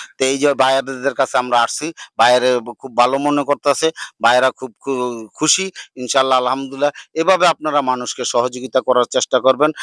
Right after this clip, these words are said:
মানুষকে সাহায্য করার চেষ্টা করবেন, মানুষকে এরকমভাবে, উম, মানুষকে এরকমভাবে আপনারা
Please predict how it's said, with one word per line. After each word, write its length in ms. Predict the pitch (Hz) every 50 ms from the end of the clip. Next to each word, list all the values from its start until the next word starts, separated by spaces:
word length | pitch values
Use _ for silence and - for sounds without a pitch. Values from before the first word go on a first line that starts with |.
| - - -
মানুষকে 380 | 135 127 131 139 135 - - 143
সাহায্য 380 | 123 - 127 123 123 123 117 123 127
করার 240 | 113 123 120 123 113
চেষ্টা 280 | - 131 120 - - 139
করবেন, 320 | 127 135 143 139 151 170 170 - - - - - -
মানুষকে 380 | 123 135 151 165 160 - - 170 160
এরকমভাবে, 640 | 156 151 165 165 - 175 170 156 151 135 113 110 92 - - _ _ _ _ _ -
উম, 220 | 135 131 131 127 127 123 120 117
মানুষকে 380 | 127 135 139 143 127 - - 151
এরকমভাবে 600 | 147 143 151 143 - 156 156 151 156 151 151 160 175 180 _ - - _ _
আপনারা 480 | 131 131 127 135 139 135 131 123 127